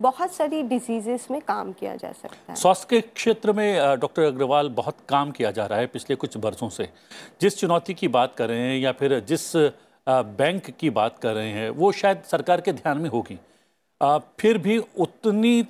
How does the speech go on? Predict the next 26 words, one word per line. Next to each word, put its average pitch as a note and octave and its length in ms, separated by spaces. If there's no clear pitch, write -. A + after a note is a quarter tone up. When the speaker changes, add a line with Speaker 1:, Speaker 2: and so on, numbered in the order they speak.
Speaker 2:
गति D3 600
से A3+ 180
काम G3 300
क्यों G3 240
नहीं G3 220
हो F#3 140
पा F3 180
रहा F3 120
है? F3 180
तो F3 160
क्या F#3 180
उसके, F#3+ 560
अ, - 60
लिए E3 280
भी F3 140
कोई F#3 160
चैलेंजेस D#3 580
हैं? D3+ 320
अ, B2+ 360
वो D#3+ 220
एक F3 140
वजह C#3 320
है D#3 280
जिसकी D3 280
वजह C#3 240
से D3 340